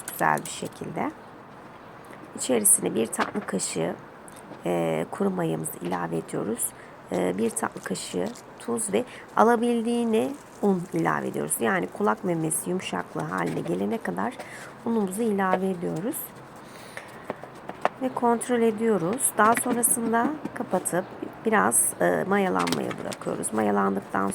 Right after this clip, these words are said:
sonra küçük ceviz büyüklüğünden biraz daha, e, büyüklükte bezeler haline getiriyoruz. Bunu öğrenci arkadaşlarımız var. Bu yüzden, e, açıklamalı bir şekilde paylaşıyorum arkadaşlar. Bu şekilde bezelerimizi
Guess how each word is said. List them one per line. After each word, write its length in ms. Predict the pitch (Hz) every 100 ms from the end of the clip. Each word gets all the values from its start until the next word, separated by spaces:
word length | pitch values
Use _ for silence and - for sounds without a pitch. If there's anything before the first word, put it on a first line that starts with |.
| -
sonra 220 | - - - -
küçük 260 | - 180 - - - - -
ceviz 380 | 214 220 214 196
büyüklüğünden 640 | 196 196 180 180 175 185
biraz 380 | 202 175 165 165
daha, 320 | 156 165 160 -
e, 500 | 147 143 139 135 139 170
büyüklükte 640 | 180 170 - 160 - 208 - - - - -
bezeler 400 | 180 180 180 180
haline 400 | 185 151 143 123
getiriyoruz. 640 | - - - - 57 - - - - - -
Bunu 140 | 311
öğrenci 400 | 311 277 277 262
arkadaşlarımız 760 | 269 262 262 262 262 269 254 208
var. 220 | 185 202
Bu 80 | 226
yüzden, 420 | 202 175 202 294 -
e, 580 | 202 202 202 202 196 185 - - - - -
açıklamalı 460 | 196 - 208 202 208
bir 60 |
şekilde 360 | 196 185 175 185
paylaşıyorum 720 | - 156 143 170 - - -
arkadaşlar. 640 | 165 175 - - - - 311 - - - - - - - - - - - - - - - - -
Bu 40 |
şekilde 420 | 294 359 220 208 214
bezelerimizi 800 | 233 220 202 190 180 175 165